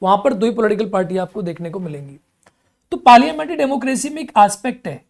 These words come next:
कि एक तो सरकार होनी चाहिए, सरकार की पार्टी, और एक होना चाहिए विपक्ष की पार्टी।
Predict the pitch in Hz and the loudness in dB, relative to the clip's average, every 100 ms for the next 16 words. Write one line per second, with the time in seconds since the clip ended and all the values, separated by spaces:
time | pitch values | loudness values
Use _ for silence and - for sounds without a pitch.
0 | - 202 269 - 208 190 247 254 247 247 | -12 -8 -6 -4 -2 6 6 6 0 -4
1 | 254 262 254 _ _ _ _ _ _ _ | -4 -4 -8 _ _ _ _ _ _ _
2 | - 185 214 226 226 208 233 226 262 254 | -6 2 6 6 4 4 4 4 -4 -10
3 | _ _ _ - 233 277 269 247 269 262 | _ _ _ 0 0 0 -4 -4 -6 -6
4 | 196 196 190 - 190 156 139 - | -4 -4 -6 -12 -12 -12 -14 -16